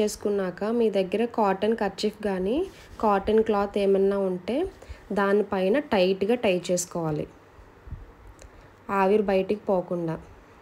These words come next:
నేను ఎలా టై చేస్తున్నానో సేమ్ అలానే టై చేయండి. ఇలా టైట్గా టై చేసుకుంటే సరిపోద్ది. స్టవ్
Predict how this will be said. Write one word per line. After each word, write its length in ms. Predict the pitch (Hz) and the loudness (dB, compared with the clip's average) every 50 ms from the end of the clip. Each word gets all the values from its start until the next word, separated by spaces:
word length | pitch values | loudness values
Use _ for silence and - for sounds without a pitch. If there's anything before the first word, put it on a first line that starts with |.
| - - - - - - - - - - - - - - - - - - - - - - - - - - - - - - 226 | -20 -20 -20 -20 -20 -20 -20 -20 -20 -20 -20 -20 -20 -20 -20 -20 -20 -20 -20 -20 -20 -20 -20 -20 -20 -20 -20 -20 -8 2 4
నేను 180 | 220 220 226 226 208 | 6 6 6 6 4
ఎలా 120 | 208 208 208 208 | 2 2 0 0
టై 80 | 220 214 208 202 - | 0 -2 -2 0 0
చేస్తున్నానో 440 | 214 214 208 - - 220 208 214 233 233 - | -2 -2 -2 0 0 0 2 2 0 0 -2
సేమ్ 240 | 226 208 208 226 214 202 | -2 0 0 0 0 0
అలానే 260 | 196 190 190 202 226 220 - | 0 2 2 0 0 0 -2
టై 80 | 196 180 175 - | -2 -2 -2 -2
చేయండి. 400 | - 175 165 165 156 151 151 165 165 - - - - - - - - - - - - - - - - - - - - - - - - - - - - - - - - - - - - - - - - - - - - - - - - | -2 -2 -2 0 -2 -2 -4 -6 -8 -10 -20 -16 -16 -16 -14 -16 -20 -20 -20 -20 -20 -20 -20 -20 -20 -20 -18 -18 -18 -18 -20 -20 -20 -20 -20 -20 -20 -18 -18 -16 -16 -16 -16 -18 -20 -20 -20 -20 -20 -20 -20 -18 -18 -16 -10 -2 0
ఇలా 120 | 214 208 220 220 - | 2 2 2 2 2
టైట్గా 380 | 214 196 196 196 196 208 214 226 - | 2 2 2 2 2 2 0 0 0
టై 80 | 220 208 202 196 - | 0 0 0 0 0
చేసుకుంటే 440 | 196 196 - - 202 190 190 220 240 - | 0 0 0 -2 -2 -2 0 0 -2 -2
సరిపోద్ది. 560 | - 214 180 170 - 175 165 156 151 - - - - - - - - - - - - - - - - - - - - - - - - - - - - - - - - - - - - - - - - - _ _ _ _ _ - - | -2 -2 -2 -2 -2 -4 -4 -4 -4 -6 -8 -10 -10 -20 -20 -20 -20 -20 -20 -20 -20 -20 -20 -20 -20 -20 -20 -16 -16 -16 -16 -16 -20 -20 -18 -16 -16 -16 -16 -20 -20 -20 -20 -20 -20 -20 -20 -20 -20 -20 _ _ _ _ _ -16 -8
స్టవ్ 280 | - 233 202 208 220 | -4 -4 -4 -2 -2